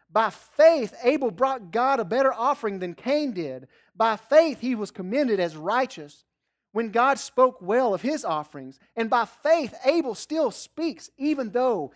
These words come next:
he is dead. By faith Enoch was taken from this life,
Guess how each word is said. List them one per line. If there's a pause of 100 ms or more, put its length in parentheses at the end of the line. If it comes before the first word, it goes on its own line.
(160)
he
is
dead. (340)
By
faith (880)
Enoch (180)
was
taken
from
this
life,